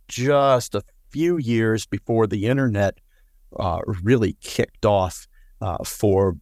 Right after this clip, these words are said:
uh, the common man. I did not have any resources, uh, to find the Greater New Orleans Bonsai Society.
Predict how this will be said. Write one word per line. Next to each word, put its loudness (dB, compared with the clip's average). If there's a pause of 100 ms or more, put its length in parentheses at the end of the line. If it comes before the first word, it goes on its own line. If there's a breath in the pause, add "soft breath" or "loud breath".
uh, -2
the -4
common 0
man. -6 (400 soft breath)
I -4
did -2
not 0
have 2
any -2
resources, -2 (120)
uh, 0
to -6
find 0
the -4
Greater -2
New -2
Orleans -2
Bonsai 0
Society. 0